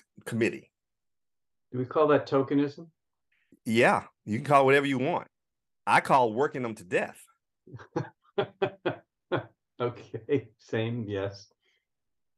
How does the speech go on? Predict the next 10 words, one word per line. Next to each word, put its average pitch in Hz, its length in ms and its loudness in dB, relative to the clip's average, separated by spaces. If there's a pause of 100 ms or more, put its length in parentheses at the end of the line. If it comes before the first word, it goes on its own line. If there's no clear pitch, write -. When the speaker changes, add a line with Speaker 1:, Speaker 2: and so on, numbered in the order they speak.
(320)
Speaker 1:
Because 147 540 -4 (100)
the 127 140 -6
intent 143 460 -2
was 151 140 -10
good. 104 340 -4 (280)
They 139 200 2
wanted 160 400 2 (360)
the 127 120 -6
voice. 123 500 -2
Well, 120 200 2